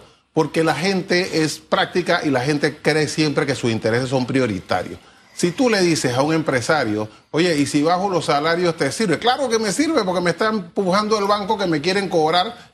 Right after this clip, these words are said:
el casero me quiere cobrar un año que estuve cerrado y me dice que haga un esfuerzo, y qué más esfuerzo quiere que haga".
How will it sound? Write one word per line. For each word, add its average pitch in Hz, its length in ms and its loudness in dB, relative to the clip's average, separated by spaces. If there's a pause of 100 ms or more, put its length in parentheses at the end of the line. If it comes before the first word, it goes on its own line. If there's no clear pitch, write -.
el 151 180 0
casero 196 440 0
me 185 120 0
quiere 185 240 0
cobrar 175 260 2
un 202 120 -2
año 233 480 0 (260)
que - 80 0
estuve 190 300 0
cerrado 190 560 0 (300)
y 160 120 2
me 160 140 2
dice 175 180 0
que 135 60 -4
haga 180 140 2
un 196 140 -2
esfuerzo, 190 540 0
y 185 40 -6
qué 190 120 -2
más 180 180 2
esfuerzo 185 360 0
quiere 190 240 0
que 208 120 -2
haga". 180 300 0